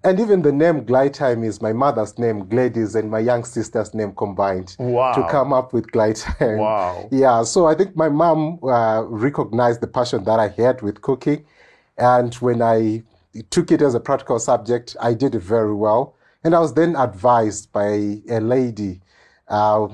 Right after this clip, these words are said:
Speaker 1: when I was around Form Three to say, "No, there's actually food science at A level and food science at university." I was fifteen then.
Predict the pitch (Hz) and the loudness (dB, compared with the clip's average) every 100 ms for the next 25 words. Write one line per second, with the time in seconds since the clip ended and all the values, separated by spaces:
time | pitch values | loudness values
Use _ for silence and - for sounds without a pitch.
0 | 113 - 117 113 107 101 117 113 135 123 | -10 -4 0 0 0 -2 -2 2 2 0
1 | 139 117 - 123 110 107 123 180 143 208 | -2 -2 -4 -2 -2 -2 -2 0 0 0
2 | 208 127 131 127 180 208 185 180 190 - | 0 0 0 0 -2 -2 -2 -2 -2 0
3 | 170 165 147 131 - 147 135 135 110 113 | 0 2 0 -4 -2 -2 0 -2 -2 -4
4 | 113 113 110 160 127 131 127 123 113 101 | -2 -4 -4 -6 -2 0 0 -2 -4 -4
5 | 104 - 110 110 110 110 104 104 - 135 | -10 -2 -2 0 -4 -2 0 0 -2 -6
6 | - 117 98 92 95 | -2 -4 -2 -4 -4